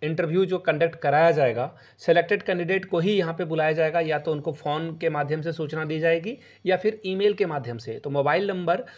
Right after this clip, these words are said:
और जो ईमेल आईडी दोगे definitely आपका नया होना चाहिए ईमेल आईडी, I mean नया क्या पुराना भी चलेगा। I am, मेरे कहने का सेंस ये था आप उसे यूज़ कर रहे हो, करंटली वो यूज़ हो रहा है, ठीक है, उसे ही दें ताकि आप जो है चीज़ों को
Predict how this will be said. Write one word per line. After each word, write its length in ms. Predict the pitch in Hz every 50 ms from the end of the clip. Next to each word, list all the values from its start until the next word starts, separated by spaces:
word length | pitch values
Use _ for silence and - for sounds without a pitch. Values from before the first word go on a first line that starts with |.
| - - -
और 160 | - 170 180 160
जो 200 | - 208 - - 170
ईमेल 320 | 170 180 190 202 214 208
आईडी 200 | 180 165 160 165 156
दोगे 260 | 160 160 151 185 165 139
definitely 540 | 160 160 156 - 165 170 165 175 185 202 196 -
आपका 280 | 160 156 151 - - 160
नया 260 | 151 143 139 147 160
होना 240 | 147 160 165 160 160
चाहिए 300 | 160 175 170 160 160 156
ईमेल 200 | 156 165 165 160
आईडी, 260 | 156 151 151 190 214 - _ - -
I 40 | 127
mean 200 | 147 160 156 135 - - 139
नया 260 | 131 131 143 165 175
क्या 140 | 165 202 185
पुराना 340 | 185 - 170 156 156 165 165
भी 80 | 185
चलेगा। 360 | 185 190 180 175 170 202 233 - - - - - - -
I 100 | 143 156
am, 100 | 175 175 - -
मेरे 220 | - 156 175 202 196
कहने 240 | 202 196 196 208
का 100 | 208 208 196
सेंस 340 | - 165 170 190 185 - 180
ये 160 | 165 180 180
था 300 | 180 165 165 185 - - - - - - - - _ _ _ _ _ _ -
आप 220 | 175 202 226 220
उसे 200 | 214 165 - 220
यूज़ 340 | 202 165 160 180 214 202 -
कर 160 | - 175 143
रहे 120 | 135 123 110
हो, 180 | 104 107 - - _ _ _ _ -
करंटली 380 | - 156 160 175 160 175 190 214
वो 120 | 196 220
यूज़ 300 | 214 180 170 185 196 165
हो 100 | 160 151
रहा 180 | 127 113 107 104
है, 160 | 104 104 - _ _ -
ठीक 160 | - 160 160
है, 200 | 226 240 - - - - 170
उसे 160 | 156 - 202
ही 120 | 190 190
दें 200 | 160 143 180 196 -
ताकि 240 | 180 170 - 175 160
आप 200 | 156 156 156 - 160
जो 120 | 139 151
है 140 | 139 160 -
चीज़ों 280 | - - 143 127 135 127
को 140 | - 180